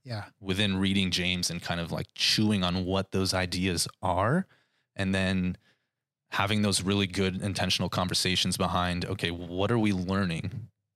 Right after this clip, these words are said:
Speaker 2: How is the Spirit communicating to us? And what is he trying to reveal to us in this time that we have together?"
Speaker 1: Hmm. That's really amazing. Uh, kind of behind the scenes, uh, for you guys that are listening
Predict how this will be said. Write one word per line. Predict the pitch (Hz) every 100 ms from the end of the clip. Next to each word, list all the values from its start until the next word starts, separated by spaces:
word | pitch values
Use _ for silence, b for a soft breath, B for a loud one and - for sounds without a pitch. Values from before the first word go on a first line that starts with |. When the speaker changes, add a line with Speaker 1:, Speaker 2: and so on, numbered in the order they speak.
| _
Speaker 2:
How | - 95 101
is | 98
the | 98
Spirit | - 98 92 90 -
communicating | - 95 95 90 104 95
to | 87 107 113
us? | 156 -
And | 92
what | 92
is | 92
he | 98
trying | - 92
to | 90
reveal | 87 - 90 85 82
to | - 92
us | 90 -
in | 95 87
this | 87
time | - 85 85
that | 87 -
we | -
have | - 82 82 -
together?" | - - 85 87 - -
Speaker 1:
Hmm. | 123 - _ _ _ _ _ B B B B B B _ _ -
That's | 127 -
really | 139 120
amazing. | 117 117 104 104 - _ 139
Uh, | 131 123 123 123 - _ _ -
kind | 185
of | 160 127 _ _ -
behind | 117 147
the | 135
scenes, | - 147 131 127 120 -
uh, | 147 123 117
for | 113 135
you | 123
guys | 131 117
that | 123
are | 120
listening | 127 - 123 113 117